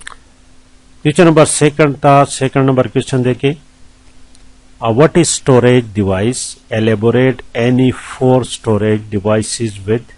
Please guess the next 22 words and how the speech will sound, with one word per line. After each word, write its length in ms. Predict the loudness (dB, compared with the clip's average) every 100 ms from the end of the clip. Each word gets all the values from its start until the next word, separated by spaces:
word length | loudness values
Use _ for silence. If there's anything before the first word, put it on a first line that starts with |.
| -20 -12
example। 600 | -10 -10 -10 -10 -10 -10
ये 200 | -6 -6
क्वेश्चन 400 | -4 -6 -4 -4
भी 100 | -4
रिपीट 360 | -4 -4 -6 -4
हो 60 | -6
चुका 280 | -4 -2
है, 200 | 0 -2 -4 -12 _ -20 -20 -20 -20 -20 -20 -20 -20 -20 -20 -10
तो 140 | -6 -2
इसका 300 | -4 0 0
आंसर 300 | 2 2 0
देखिए, 320 | 0 -2 0
ये 220 | 0 0
स्टोरेज 600 | -2 -4 -2 0 0 0 -4 -8
डिवाइस। 440 | -6 -6 -8 -12
स्टोरेज 440 | -6 -2 0 -2
डिवाइस 500 | 0 0 0 -2 -10 -4
क्या 100 | 0
होते 280 | 0 -2 -4
हैं? 240 | -2 -2
ये 180 | -4 -6
कंप्यूटर 520 | -6 -6 -6 -6